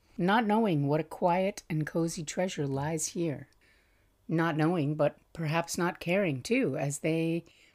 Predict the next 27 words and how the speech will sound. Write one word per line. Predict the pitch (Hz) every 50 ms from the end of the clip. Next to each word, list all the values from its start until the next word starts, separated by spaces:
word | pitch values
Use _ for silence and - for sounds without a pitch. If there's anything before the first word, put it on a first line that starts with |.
| -
may | - 185 180 180
have | 185 160
just | 151 - 185 - -
left | 202 196 185 - -
their | 190 185 185
own | 196 202 196 196 170 151 139
charming | - - - 147 139 135 139 135 131
hamlet, | - - - 147 143 147 - - - - - - - _ _ _
since | - - - 190 170 -
hundreds | - - 226 220 196 160 151 135 -
of | - 123 -
them | 143 131 127 131 127
dot | - 131 139 - _ -
the | 147
countryside | - - - 143 131 - - 127 - - 143 135 139 131 -
here. | - - 156 139 135 131 123 _ _ _ _ _ _ _ _ _ _ _ _ _ _ _ _ _ _ _ _ -
I | - 190 190 208
am | 208 202
in | 208 202
an | 202 202 202
extremely | 196 180 - - - - - - 190 190 196 208 214 214 208 196 185 156 143 143 -
peaceful | - - - - 220 214 - - - - 214 208 208 202 202 _ _ _ - _ -
and | 285 - 139 143 139 131 139
well | 165 175 185 202 208 208 214 214
thought | - - - 180 196 190 185
out | 175 175 190 202 220
garden. | - - 143 143 143 139 135 127 135 147